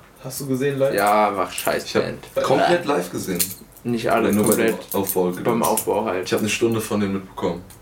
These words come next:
Speaker 3: Aber ich kann das verstehen. Ich, äh, würd mich auch nicht selbst als großen Metallica-Fan
Speaker 2: Nee, ich
Speaker 3: bezeichnen.
Speaker 2: find's auch schlecht. Schlechte Musik, sehr
Speaker 3: Echt?
Speaker 2: kommerziell.
Speaker 3: Ja,
Speaker 2: Nicht
Speaker 3: aber
Speaker 2: gut.
Speaker 3: hast du auch sowas wie Ride the Lightning von denen mal
Speaker 2: Ja,
Speaker 3: gehört?
Speaker 2: ich kenn Ride the Lightning.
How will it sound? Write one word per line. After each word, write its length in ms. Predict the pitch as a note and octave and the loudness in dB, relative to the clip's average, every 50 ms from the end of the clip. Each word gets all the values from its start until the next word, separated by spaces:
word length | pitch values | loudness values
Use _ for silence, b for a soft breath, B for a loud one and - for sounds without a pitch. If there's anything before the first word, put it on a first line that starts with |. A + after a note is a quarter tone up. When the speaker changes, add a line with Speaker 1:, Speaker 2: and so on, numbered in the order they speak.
| - - - - - | -20 -20 -20 -8 -2
Speaker 3:
Aber 100 | - G#2+ A#2 | 2 2 2
ich 80 | A2+ - | 2 2
kann 120 | - C3 C3 | 2 0 0
das 120 | B2+ - | 0 -2
verstehen. 420 | - - - - A#2+ G2+ F2+ F#2 B B B B B B - - | -4 -6 -2 0 0 0 0 -4 B B B B B B -12 -8
Ich, 200 | - - - - | -6 -6 -4 0
äh, 20 | G2 | 2
würd 680 | G2+ G2+ G2 G2 G2+ G2 - - - - - A2+ G2 | 2 2 2 2 0 -4 -6 -10 -12 -6 -4 -4 -2
mich 140 | G#2 G2+ - | -2 -2 0
auch 80 | G#2 G#2+ | 2 2
nicht 160 | G#2+ G#2 G2+ | 2 2 2
selbst 280 | - A#2 A2+ - - - | 2 2 2 2 0 -2
als 240 | G2 G2 F#2+ F2 - | -4 -4 -4 -4 -2
großen 260 | - G#2 G#2 G#2 G#2+ | -2 -2 -2 0 -2
Metallica-Fan 640 | G2+ F#2+ - A2 G2+ G2+ G2+ - F#2 - - - F2+ - A#2+ | -4 -4 -2 -2 -2 -2 -2 -2 -4 -4 -4 -6 -6 -4 -2
Speaker 2:
Nee, 80 | A#2+ A#2 | 0 2
ich 60 | A#2 | 2
Speaker 3:
bezeichnen. 120 | A2+ G2 F2+ C#3 B2+ | 2 2 0 -4 -4
Speaker 2:
find's 60 | C3 | -2
auch 140 | - A#2 A2+ | -2 -2 -2
schlecht. 500 | - - A2+ A2 A2 G#2+ - - - - - | 0 2 4 4 4 2 0 -8 -14 -12 -4
Schlechte 320 | - - C3+ - C3+ C#3 | 2 2 2 2 2 2
Musik, 460 | C3+ B2 A#2 A#2+ B2 B2 B2 B2 A#2+ | 0 0 2 2 2 4 4 2 0
sehr 180 | - - C3+ B2+ | 2 4 4 4
Speaker 3:
Echt? 80 | B2 | 6
Speaker 2:
kommerziell. 720 | B2+ A#2+ A#2+ A#2 A#2 A2 - - A#2 A2 A2 G#2+ G#2+ G#2+ G#2+ - B B B B B B B - | 4 2 4 4 2 0 2 2 4 6 6 6 6 4 2 0 B B B B B B B 0
Speaker 3:
Ja, 220 | A2 A2 A#2 - | 2 2 2 4
Speaker 2:
Nicht 140 | A#2+ A#2 A#2+ | 4 4 4
Speaker 3:
aber 140 | A2+ A2 G#2+ | 4 4 4
Speaker 2:
gut. 100 | A2+ G#2+ | 2 0
Speaker 3:
hast 180 | - - - - | 0 -2 2 2
du 140 | B2 A2+ - | 4 4 4
auch 180 | F2+ G#2 G2+ | 4 2 0
sowas 360 | - - G#2+ G2 G#2 G2+ - - | 0 -2 0 0 0 -2 -2 -4
wie 60 | G2 | 2
Ride 220 | F#2 G#2 G#2+ G#2 - | 4 4 4 4 2
the 40 | G#2 | 0
Lightning 420 | F#2 G2+ A2 A2+ A2 G#2+ G#2 F#2 F#2 | 2 2 2 2 2 0 -2 -2 -2
von 160 | - F#2+ F2 | -6 -4 -2
denen 180 | F#2 F2+ F2+ | -2 0 2
mal 80 | F2+ F2 | 4 4
Speaker 2:
Ja, 100 | A#2+ A#2+ | 6 6
Speaker 3:
gehört? 160 | B2 B2+ B2+ - | 4 4 2 0
Speaker 2:
ich 60 | - | -2
kenn 160 | C#3 C3+ C3+ | 0 2 2
Ride 200 | C3+ C3 B2+ B2+ | 4 2 2 2
the 60 | B2+ A#2+ | 2 4
Lightning. 500 | A#2 A2 A2 A2 A2 A2 A2+ A2+ A2 | 4 4 4 4 0 -2 -4 -4 -4